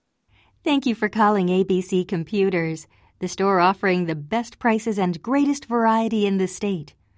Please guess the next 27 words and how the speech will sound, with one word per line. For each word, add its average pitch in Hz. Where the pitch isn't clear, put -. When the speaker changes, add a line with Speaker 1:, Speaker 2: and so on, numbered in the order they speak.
Speaker 2:
I'm 285
afraid 240
we 202
are 180
closed 208
now. 160
Our 220
business 247
hours 214
are 202
nine 190
A 247
M 196
to 220
ten 190
P 190
M. 151
We 185
are 165
closed 208
on 190
the 175
first 285
Tuesday 247
of 185
each 202
month. 175